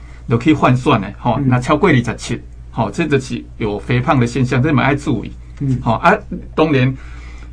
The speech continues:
Speaker 1: 啊，还有一个就是讲，哦，咱拄则讲，就是最主要就是这个三高嘛，
Speaker 2: 嗯。
Speaker 1: 拄则有讲过，就是高血脂，吼，有大颗无，吼，血糖有较悬无，啊，有糖尿病的一寡症状，三多一少的症状，啊，血压有较悬，一定是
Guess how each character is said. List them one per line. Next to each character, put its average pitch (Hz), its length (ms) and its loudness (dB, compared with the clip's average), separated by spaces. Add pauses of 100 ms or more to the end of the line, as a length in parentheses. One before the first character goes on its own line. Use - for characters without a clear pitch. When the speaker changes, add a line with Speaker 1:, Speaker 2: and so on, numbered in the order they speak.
Speaker 1:
啊， 160 120 2
还 208 100 8
有 175 60 10
一 131 140 2
个 120 220 6
就 120 100 0
是 117 240 -2
讲， 139 440 2 (640)
哦， 123 220 2 (140)
咱 180 140 6
拄 147 100 4
则 175 140 4
讲， 143 240 4
就 120 40 4
是 113 200 -2
最 165 180 4
主 127 80 4
要 120 60 4
就 107 80 -2
是 110 100 -2
这 156 160 0
个 147 160 4
三 131 240 4
高 127 180 4
嘛， 107 220 2 (120)
Speaker 2:
嗯。 147 180 0
Speaker 1:
拄 143 100 4
则 165 100 2
有 127 100 4
讲 135 200 2
过， 110 100 0
就 107 120 -4
是 117 140 -4
高 147 220 2
血 127 220 2
脂， 98 160 -6 (200)
吼， 107 200 -4
有 123 60 -6
大 110 160 -2
颗 139 240 2
无， 113 240 0 (360)
吼， 113 320 -2
血 180 160 8
糖 123 140 4
有 107 80 2
较 170 220 0
悬 104 180 0
无， 104 340 -4
啊， 156 120 2
有 123 140 0
糖 120 200 2
尿 117 140 6
病 127 140 0
的 117 60 4
一 120 40 -6
寡 123 200 0
症 131 220 2
状， 135 140 4
三 135 160 0
多 135 120 0
一 135 60 0
少 117 160 0
的 101 60 -2
症 123 180 0
状， 120 180 0 (280)
啊， - 100 0
血 113 220 -2
压 143 140 2
有 120 60 0
较 - 200 -4
悬， 107 180 -4
一 - 0 -
定 110 160 -4
是 101 180 -6